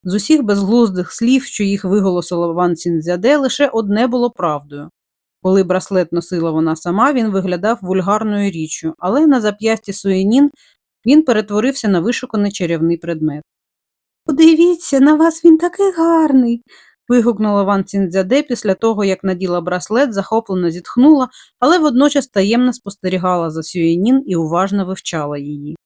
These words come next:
Якби це відповідало манерам Сюєнін за останні два роки у палаці, Ван Цзяде вже давно була засуджена з-, на смерть за таку поведінку і не дожила б до наступного дня.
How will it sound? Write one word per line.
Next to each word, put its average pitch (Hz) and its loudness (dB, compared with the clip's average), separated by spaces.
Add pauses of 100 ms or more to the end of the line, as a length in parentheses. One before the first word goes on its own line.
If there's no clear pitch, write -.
(920)
Якби 220 0
це 302 0
відповідало 226 0
манерам 190 0
Сюєнін 196 0
за 175 -4
останні 175 -2
два 175 -2
роки 175 -2
у 180 -6
палаці, 214 -2 (360)
Ван 202 4
Цзяде 240 2
вже 240 0
давно 190 0
була 208 0
засуджена 190 -2
з-, 170 -8
на 180 -2
смерть 208 -2
за 185 -6
таку 180 -10
поведінку 170 -4
і 202 -2
не 247 4
дожила 202 0
б 196 -14
до 202 -6
наступного 180 -6
дня. 165 -4